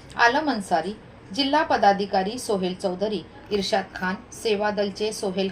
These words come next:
खान, सादिक खान, मौलाना जियाउल हक,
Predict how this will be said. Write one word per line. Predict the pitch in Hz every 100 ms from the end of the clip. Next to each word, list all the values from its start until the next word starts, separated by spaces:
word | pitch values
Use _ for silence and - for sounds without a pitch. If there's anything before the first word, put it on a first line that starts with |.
| -
खान, | 156 185 - - -
सादिक | 254 233 285 285
खान, | 220 175 196 - -
मौलाना | 220 214 208 214
जियाउल | 202 202 220 262 240
हक, | 175